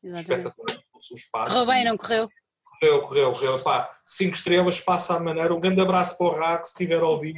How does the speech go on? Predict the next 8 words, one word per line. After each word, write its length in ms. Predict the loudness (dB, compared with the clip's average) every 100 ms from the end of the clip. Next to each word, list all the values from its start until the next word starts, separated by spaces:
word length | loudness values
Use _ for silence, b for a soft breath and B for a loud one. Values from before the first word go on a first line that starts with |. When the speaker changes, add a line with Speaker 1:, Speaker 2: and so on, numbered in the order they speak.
| -14 -20 -20 _ _
Speaker 2:
E 140 | -2 2
a 600 | 4 4 4 4 4 2
esposa, 420 | 0 -2 0 0
a 60 | -2
Luísa, 480 | -4 -6 -4 -4 -6 -10 -16 -4
pá, 160 | -2 -2
cinco 240 | -6 -10
estrelas. 480 | -4 0 0 -2 -6